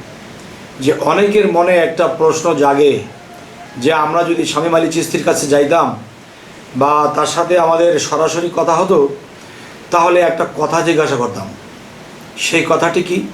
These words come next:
যে সেই কথাটি অনেকের মনে জাগে যে তিনি সাদা পোশাক পরে,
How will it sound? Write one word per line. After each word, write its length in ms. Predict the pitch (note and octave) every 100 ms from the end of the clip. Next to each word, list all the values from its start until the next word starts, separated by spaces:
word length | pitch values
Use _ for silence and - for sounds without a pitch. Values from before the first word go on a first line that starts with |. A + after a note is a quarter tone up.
| - - - - - - - - - - - - - C3+
যে 100 | C#3+
সেই 260 | - E3+ E3
কথাটি 360 | E3 F#3 F#3
অনেকের 420 | F3 E3+ F3+ F3+
মনে 340 | E3 E3 F3 D#3+
জাগে 580 | B2+ C3+ D3 D#3+ C#3 C3+ - - - - - -
যে 120 | C3+
তিনি 320 | - D#3+ F3 F3+
সাদা 380 | - C#3 D#3+
পোশাক 360 | E3 E3+ D#3+ F#3 F3+
পরে, 240 | F3 C#3